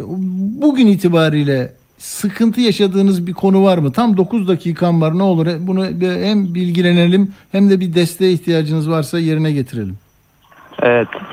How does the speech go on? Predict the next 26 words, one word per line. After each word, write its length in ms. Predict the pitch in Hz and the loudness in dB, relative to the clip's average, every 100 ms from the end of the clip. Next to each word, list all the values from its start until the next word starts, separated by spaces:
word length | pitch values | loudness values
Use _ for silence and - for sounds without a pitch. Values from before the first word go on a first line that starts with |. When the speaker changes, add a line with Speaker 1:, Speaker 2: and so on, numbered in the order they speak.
| - - - - | -14 -14 -14 -6
Speaker 2:
Şimdi 460 | - 160 170 156 147 | 0 4 4 2 0
bizim 220 | 147 160 | 0 2
evimizde 480 | 160 151 151 135 151 | 0 -2 -6 -2 -2
çatlaklar 640 | - 131 - 135 147 139 | 0 -2 0 -2 0 0
var. 160 | 131 123 - | 0 -2 0
Evimize 460 | 113 120 123 120 135 | 2 2 2 2 2
giremiyoruz. 680 | 127 135 127 110 110 - - - _ _ _ _ _ _ _ - | 2 0 2 0 -2 -6 -14 -16 _ _ _ _ _ _ _ -2
Bir 180 | 123 139 | 2 2
engelli 400 | 139 139 135 160 | 0 -2 -2 -2
Speaker 1:
Rapor, 260 | 170 220 | 0 2
Speaker 2:
abi- 60 | 180 | 2
Speaker 1:
rapor 300 | 185 226 208 | 2 2 2
verdiler 400 | 202 208 240 247 | 0 0 -2 0
mi? 140 | 190 | 0
Rapor 340 | 151 156 208 196 | 0 0 0 0
verdiler 400 | 175 160 151 131 | 0 0 0 0
mi? 260 | 147 220 247 _ _ _ _ _ _ 147 | 0 -2 -6 _ _ _ _ _ _ -2
Yani 220 | 156 160 | 0 0
ha-, 300 | 135 139 143 | -4 -8 -2
hasarlı 500 | 165 180 170 170 165 | 0 2 2 2 0
ya 180 | 156 156 | 0 0
da 100 | 147 | 0
hasarsız? 580 | 147 151 135 - 170 _ _ _ _ _ _ - - _ _ _ _ _ _ - | 0 -2 -2 -6 -10 _ _ _ _ _ _ -20 -20 _ _ _ _ _ _ 0
Speaker 2:
Yok. 260 | 147 127 - - - - - - - - - - - - - 92 98 - _ - - - _ _ - - | 2 0 -6 -14 -12 -10 -10 -12 -16 -16 -18 -20 -8 -8 -8 -10 -10 -14 _ -12 -12 -14 _ _ -20 -2
Hayır, 340 | 131 123 104 | 0 2 0
gelmediler. 580 | 90 123 117 98 90 92 | 0 -2 -2 -6 -4 -4